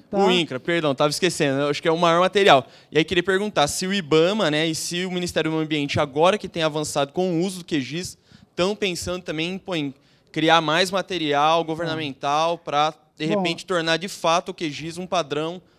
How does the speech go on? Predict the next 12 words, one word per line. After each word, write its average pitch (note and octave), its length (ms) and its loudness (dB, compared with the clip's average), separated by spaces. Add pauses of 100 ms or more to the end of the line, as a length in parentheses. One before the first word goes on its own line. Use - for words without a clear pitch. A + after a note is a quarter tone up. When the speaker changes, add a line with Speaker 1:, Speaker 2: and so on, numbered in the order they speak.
(320)
Speaker 2:
de C3 120 -10
utilização E3+ 760 -4
pra D#3+ 440 -4 (920)
Speaker 1:
Muito G#3+ 180 -6
cuidado. G#3 220 -4
Speaker 2:
coisas D3+ 160 -6
públicas, A#2+ 380 -14
assim. A2 120 -16
Speaker 1:
Primeiro, G#3+ 420 0 (100)
é, F3+ 580 -4 (920)
padrão A3 360 0
não. F3 320 0